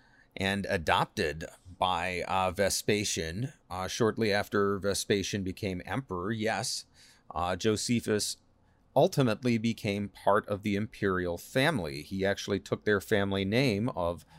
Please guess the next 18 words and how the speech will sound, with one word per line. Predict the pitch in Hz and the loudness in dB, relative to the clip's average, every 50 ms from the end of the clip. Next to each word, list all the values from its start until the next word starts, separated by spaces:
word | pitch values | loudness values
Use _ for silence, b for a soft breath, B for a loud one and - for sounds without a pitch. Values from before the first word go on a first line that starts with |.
| b b b b b b b b | b b b b b b b b
Flavius | - - - 156 170 190 127 95 80 69 71 - - - - - - | -10 0 6 6 8 8 6 4 0 0 -2 -2 -2 -4 -4 -6 -6
and | 87 87 87 85 90 90 85 80 | -6 -4 -4 -4 -6 -8 -6 -4
became | - 104 95 - - 104 98 95 98 98 | -4 -4 -4 -4 -4 -4 -2 -2 -2 -2
known | 92 87 87 92 95 | -2 -2 -4 -4 -4
as | 87 85 - | -6 -6 -6
Flavius | - - 90 90 90 87 98 90 92 95 - | -4 -2 -2 0 0 0 0 0 -2 -2 -4
Josephus. | - - 90 87 87 - - - - 196 196 - - - - - - - - b b b b b b b b b b b b - - _ _ - | -4 -4 -4 -2 -2 -4 -4 -4 -2 -4 -4 -4 -6 -8 -8 -6 -6 -6 -8 b b b b b b b b b b b b -20 -20 _ _ 4
During | 135 123 113 113 110 101 | 6 8 8 8 6 4
the | 95 98 | 2 0
siege | - - - 117 110 113 127 156 143 131 | -2 -2 -2 0 2 2 2 2 2 0
of | 104 - - | -2 -2 -2
Jerusalem, | - - 85 80 92 120 127 - - 139 143 156 170 | -4 -6 -4 -2 0 0 0 0 0 0 0 0 0
he | 156 123 104 104 | 2 2 2 2
acted | 101 104 - - 113 104 | 2 2 0 0 0 0
as | 101 90 95 | 0 0 -2
a | 92 | -4
negotiator. | 87 82 80 92 95 113 123 - - 147 135 127 127 151 190 233 233 b b b b b b b b b b b b b b b b - - - - b b b b b b _ _ _ - | -6 -6 -4 -2 -2 0 0 -2 0 2 2 2 2 2 0 -2 -6 b b b b b b b b b b b b b b b b -20 -20 -20 -20 b b b b b b _ _ _ -4
Again, | - 104 90 85 110 104 92 92 98 98 117 139 190 214 | -2 -2 -2 2 2 2 2 2 0 0 0 -2 -2 -2